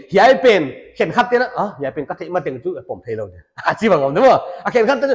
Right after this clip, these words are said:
à, đi hoài là ngày sao mà, à, chiang nó tiền với này, hiện tiền chiang lấy về. À, chỉ bằng lòng khát đúng không? Bây giờ hiện khát, khó lâu, nó ngày dòng tàu, ngày dòng tàu vừa,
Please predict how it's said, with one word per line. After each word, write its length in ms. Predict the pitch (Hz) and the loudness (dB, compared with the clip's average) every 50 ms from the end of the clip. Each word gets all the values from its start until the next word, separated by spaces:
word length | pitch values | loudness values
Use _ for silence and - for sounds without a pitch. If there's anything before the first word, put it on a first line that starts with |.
| - - | -2 0
à, 120 | - 202 294 | 2 4 6
đi 100 | 302 240 | 6 8
hoài 160 | 233 220 233 | 8 8 8
là 100 | 247 247 | 8 8
ngày 220 | 240 240 208 202 | 6 6 6 6
sao 80 | 233 220 | 6 6
mà, 100 | 254 214 | 6 4
à, 360 | - - - - - 202 - - | 2 0 -6 -8 -8 -8 -8 -2
chiang 280 | - 233 247 202 180 226 | 2 4 4 4 4 4
nó 60 | 311 269 - | 2 2 4
tiền 200 | 247 196 190 220 | 4 4 4 4
với 80 | 359 330 | 6 6
này, 120 | 254 190 | 6 6
hiện 320 | 175 135 135 180 180 196 190 | 4 2 0 0 0 0 0
tiền 180 | 277 226 196 - | 0 -4 -4 -2
chiang 200 | - 185 175 196 | 0 0 0 2
lấy 100 | 247 262 | 2 2
về. 160 | 247 214 - - - - _ _ | 2 0 -2 -6 -16 -20 _ _
À, 80 | 113 - | -20 -20
chỉ 120 | _ 151 135 | _ -16 -12
bằng 120 | 113 110 107 | -10 -10 -8
lòng 180 | 95 90 90 | -10 -10 -12
khát 120 | - 120 101 | -14 -16 -14
đúng 80 | 101 143 | -12 -12
không? 140 | 180 - _ - | -14 -12 _ 2
Bây 120 | 240 269 | 2 4
giờ 100 | 233 220 170 | 4 4 2
hiện 100 | 147 135 | 0 0
khát, 180 | - 190 214 208 - - _ _ _ _ _ _ _ | 0 0 -2 -2 -2 -10 _ _ _ _ _ _ _
khó 280 | _ - 208 190 175 170 | _ -8 -4 -2 -2 0
lâu, 120 | 208 233 208 | 0 -2 -2
nó 200 | 175 175 214 214 | -2 -2 -2 -2
ngày 200 | 208 185 170 156 160 | 0 0 -2 -2 -4
dòng 140 | 151 127 - | -8 -8 -6
tàu, 200 | 175 170 165 143 139 | -4 -4 -4 -4 -4
ngày 200 | 160 165 147 135 127 | -2 -2 -2 -2 -2
dòng 120 | 123 113 - | -4 -6 -4
tàu 100 | 139 143 | -4 -2
vừa, 120 | 139 123 | -2 -2